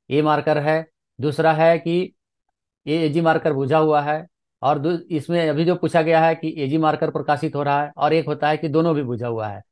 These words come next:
इसमें तीनों तरह के क्वेश्चन उठते हैं। तो यहाँ जो क्वेश्चन है, अर्ध स्वचल गेट सिग्नल पर एजी मार्कर प्रकाशित हो रहा है, इसका अभिप्राय क्या है? What is the meaning of illuminated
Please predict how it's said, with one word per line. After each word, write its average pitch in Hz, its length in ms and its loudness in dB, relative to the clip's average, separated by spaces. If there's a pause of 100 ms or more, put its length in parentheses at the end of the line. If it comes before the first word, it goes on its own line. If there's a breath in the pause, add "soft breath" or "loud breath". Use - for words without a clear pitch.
(120)
इसमें 147 220 -4
तीनों 151 200 0
तरह 151 180 0
के 151 120 -2
क्वेश्चन 151 300 -4
उठते 151 240 -4
हैं। 196 220 -4 (220)
तो 131 80 -4
यहाँ 139 180 -2
जो 156 140 0
क्वेश्चन - 720 -4
है, 190 240 4 (500)
अर्ध 170 240 2
स्वचल 175 320 2
गेट 160 260 0
सिग्नल 160 300 -4
पर 185 300 0 (420)
एजी 160 280 0
मार्कर 165 340 0
प्रकाशित 147 480 -4
हो 135 100 -2
रहा 127 120 -2
है, 117 60 -4
इसका 151 200 -2
अभिप्राय 139 380 0
क्या 139 160 -2
है? 160 120 -4
What 131 180 -4
is 165 120 0
the 147 120 0
meaning 156 300 -2
of 156 220 2
illuminated 139 640 -2